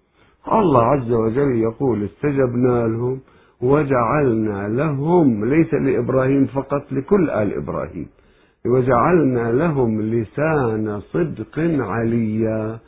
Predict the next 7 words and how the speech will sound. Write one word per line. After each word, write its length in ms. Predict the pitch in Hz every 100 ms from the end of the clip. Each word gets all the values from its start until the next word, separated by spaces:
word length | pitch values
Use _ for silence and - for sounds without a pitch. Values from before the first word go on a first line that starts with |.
| _ - _ -
اللي 260 | 139 151
دعانا 640 | 139 139 131 185 170 131 110
فيه 400 | - 117 104 113
إبراهيم، 760 | 170 135 113 107 104 107 107 101 - - _
دعانا 680 | 120 117 156 131 117 110 147
نجعل 400 | 139 117 113 113
من 300 | 123 160 110